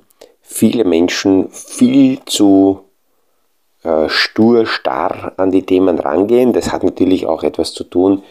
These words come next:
mit den Persönlichkeitsprofilen. Wenn man sich mit der Psychologie be-, äh, Psychologie beschäftigt, dann, äh, merken wir und sehen wir, dass, ähm, äh, unter Stress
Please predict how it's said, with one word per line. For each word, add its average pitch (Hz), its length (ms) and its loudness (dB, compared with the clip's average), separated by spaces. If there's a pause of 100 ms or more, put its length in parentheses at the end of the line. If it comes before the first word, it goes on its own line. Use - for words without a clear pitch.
(480)
mit 95 220 -2
den 80 100 0
Persönlichkeitsprofilen. 98 2000 0
Wenn 95 120 2
man 92 100 0
sich 85 160 -2
mit 87 120 -2
der - 60 -2
Psychologie 85 560 -2
be-, 98 340 0
äh, 85 120 0
Psychologie 87 640 -2
beschäftigt, 85 680 -2 (580)
dann, 87 280 0
äh, 78 240 -2
merken 82 540 0
wir 85 80 2
und 82 120 -2
sehen 82 280 0
wir, 85 180 2
dass, 78 420 -2
ähm, 71 420 -2 (1000)
äh, 80 120 -6
unter - 360 -4
Stress - 880 -4